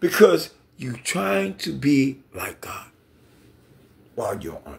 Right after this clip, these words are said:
earth. Now, now this is powerful, this next one in verse fifteen.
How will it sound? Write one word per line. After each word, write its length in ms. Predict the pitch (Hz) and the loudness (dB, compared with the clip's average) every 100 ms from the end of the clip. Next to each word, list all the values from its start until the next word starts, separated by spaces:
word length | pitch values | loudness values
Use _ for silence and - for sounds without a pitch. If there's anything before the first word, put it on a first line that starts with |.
| - | -18
earth. 300 | - - _ _ _ _ _ _ _ _ _ _ _ _ _ _ _ | -20 -20 _ _ _ _ _ _ _ _ _ _ _ _ _ _ _
Now, 200 | - 101 92 _ - | -10 -10 -12 _ -10
now 220 | 120 120 | -4 -2
this 260 | 123 - 131 | -2 -4 -6
is 80 | |
powerful, 540 | - - 160 147 - 110 | -6 2 2 2 -6 -10
this 220 | 107 - | -8 -2
next 280 | 127 117 110 | -2 -2 -6
one 120 | 101 | -12
in 60 | 98 | -6
verse 240 | 107 101 | -6 -6
fifteen. 460 | - 98 - 76 | -8 -12 -12 -16